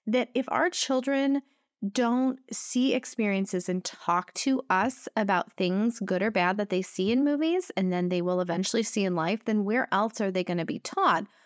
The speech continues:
how our response should, should be? He used the example of the movie The Sandlot, which is a fun family movie, but there's some inappropriate attitude towards women in there.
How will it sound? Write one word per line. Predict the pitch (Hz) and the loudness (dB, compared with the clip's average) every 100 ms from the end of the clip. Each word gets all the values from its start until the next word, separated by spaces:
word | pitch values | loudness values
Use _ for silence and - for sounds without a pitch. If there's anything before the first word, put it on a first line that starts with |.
| _ _ | _ _
how | - 233 220 | -2 2 2
our | 214 202 | 2 0
response | 185 - 180 160 - - | -2 -2 -2 -2 -6 -8
should, | - - | -8 -4
should | - 190 180 | -2 -2 -2
be? | 175 - - - - | -4 -4 -8 -14 -6
He | 208 226 220 | 0 2 4
used | 277 302 - | 4 2 0
the | 240 | -2
example | 220 220 202 208 - | 0 -2 0 -2 -2
of | 185 | 0
the | 196 | 0
movie | 185 180 | 0 0
The | 175 | -2
Sandlot, | 185 415 480 247 175 - | 0 2 4 4 2 0
which | 196 | -2
is | 196 196 | -2 -4
a | |
fun | 196 - 262 247 247 | -4 0 2 4 2
family | 240 208 190 | 2 0 2
movie, | 185 302 339 214 180 190 - - - | 2 2 2 2 2 0 -6 -20 -6
but | 233 | -2
there's | 226 208 | 0 0
some | - 190 | 0 0
inappropriate | 214 202 - 196 - 180 175 | 0 0 0 -4 0 0 2
attitude | 175 190 - 180 175 | 2 0 0 -2 -2
towards | - 165 - - | -4 -4 -4 -2
women | 285 349 330 320 311 | 2 4 4 2 2
in | - 277 247 | 0 2 2
there. | 233 220 247 | 2 2 0